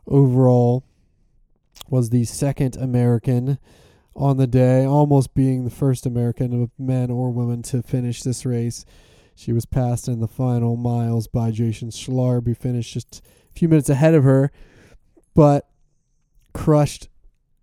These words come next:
crushed the f-, the women's field, ended up an hour ahead of the next fastest female, and just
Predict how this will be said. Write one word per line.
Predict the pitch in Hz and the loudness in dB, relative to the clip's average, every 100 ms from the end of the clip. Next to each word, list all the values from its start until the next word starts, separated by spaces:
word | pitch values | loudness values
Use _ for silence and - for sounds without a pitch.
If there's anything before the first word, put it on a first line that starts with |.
| _ | _
crushed | - - 160 151 - | -12 0 2 2 0
the | 135 | -4
f-, | - - - 139 135 | -4 -12 -10 -8 -2
the | 135 | 0
women's | 135 139 127 | 4 2 0
field, | - 123 117 117 | -2 2 4 4
ended | 117 117 117 | 2 -2 -2
up | 117 | -2
an | 120 | -6
hour | - 131 131 127 | -6 -2 2 4
ahead | 123 123 123 120 | 4 2 0 0
of | 120 | -2
the | 123 | -4
next | 120 123 - | -6 -6 -6
fastest | - 117 117 120 - - | -4 -4 -4 -10 -12 -16
female, | - 135 131 127 127 123 _ - - _ _ - _ _ _ _ _ _ _ - | -8 -6 -4 -2 -2 -6 _ -20 -20 _ _ -20 _ _ _ _ _ _ _ -16
and | - 139 139 139 135 131 - - _ | -4 0 2 2 0 -4 -12 -16 _
just | - 151 - | -6 -6 -6